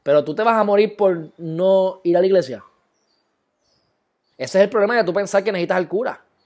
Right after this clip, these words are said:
La conexión entre tú y Dios es directa.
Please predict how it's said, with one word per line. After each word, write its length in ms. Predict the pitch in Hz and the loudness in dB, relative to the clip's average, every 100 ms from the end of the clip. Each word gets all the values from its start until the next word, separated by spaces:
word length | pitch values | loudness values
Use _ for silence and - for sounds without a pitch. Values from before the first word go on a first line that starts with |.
| _ _ _ _ _ _ - | _ _ _ _ _ _ -6
La 160 | 156 | -4
conexión 420 | 185 175 170 214 | -4 -6 -6 -6
entre 240 | 247 226 208 | -4 -4 -4
tú 140 | 190 | -4
y 60 | 226 | -4
Dios 240 | 208 226 | -2 0
es 120 | 233 196 | 0 -2
directa. 600 | 226 165 208 - 117 | -4 -4 -6 -10 -16